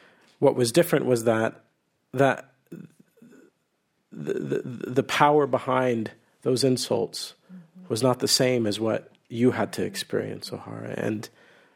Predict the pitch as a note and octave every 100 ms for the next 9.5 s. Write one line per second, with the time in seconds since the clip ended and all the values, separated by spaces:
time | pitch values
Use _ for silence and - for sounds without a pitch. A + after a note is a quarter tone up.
0 | _ _ - B2 A#2 - A#2+ A#2 B2 C3
1 | - C3 B2 B2+ A#2+ A2+ - A#2+ A#2 A#2
2 | A#2 A2 A2+ A#2 A#2 A2 A#2 A2+ A2 -
3 | G#2+ G#2+ A2 - _ _ _ _ _ A#2
4 | A2 B2 A2+ A2 G#2 - A#2 A2+ B2 G#2+
5 | G#2 G2+ A#2+ G#2 F#2+ - - - G2+ -
6 | G#3+ - - - - - - A#2+ A2+ G#2
7 | G#2 - - _ _ _ _ _ - G#2+
8 | G2 A#2 A2+ A#2 G#2+ A2 G#2 A2 G#2 A2+
9 | A#2 A2 G2+ G2+ -